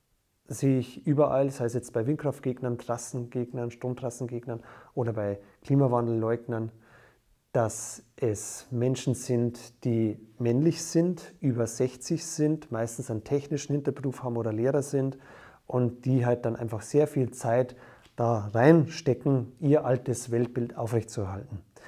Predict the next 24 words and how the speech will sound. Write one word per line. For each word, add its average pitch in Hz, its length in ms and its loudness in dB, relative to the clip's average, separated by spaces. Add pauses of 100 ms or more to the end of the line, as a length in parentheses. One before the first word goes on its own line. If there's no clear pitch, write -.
(220)
die 120 60 -4
sich 117 180 -2
einfach 113 320 -2 (100)
weigern, 135 540 4
Veränderung 127 720 -4
anzunehmen. 98 760 -4 (720)
Und 123 440 0 (800)
<clears throat> - 20 12 (1200)
gerade 143 480 10
in 143 240 0
diesen 120 300 0
Kreisen 131 540 4
von 120 220 -6
Eike 135 440 2
und 120 80 2
so 131 160 -2
finden 131 260 -4
sich 120 200 -6
sehr 135 180 2
viele 123 320 0
alte 127 440 -2
Atom- 135 580 0
und 113 260 -6
Kohleingenieure. 110 1000 0